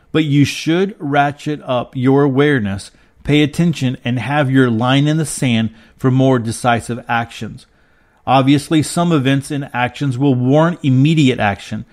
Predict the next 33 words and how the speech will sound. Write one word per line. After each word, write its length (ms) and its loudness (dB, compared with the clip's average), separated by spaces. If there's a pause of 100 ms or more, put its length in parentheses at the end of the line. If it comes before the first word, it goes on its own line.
(300)
If 180 -4
you 160 2
are 80 2
sitting 360 -2
in 100 -2
the 80 2
restaurant 580 -2 (240)
I 120 2
mentioned 420 0
above 480 2
and 220 -4
see 160 0
someone 380 -2
pull 200 -4
out 160 6
a 60 -2
handgun, 580 -2 (260)
that 160 0
would 140 2
warrant 400 0
immediate 460 2
action. 500 -4 (380)
Three 260 2
guys 560 0
arrowing 640 0
in 320 0
on 340 0
you 280 4
in 160 -2
a 60 -4
classic 460 -2
V 380 -2
formation 720 -2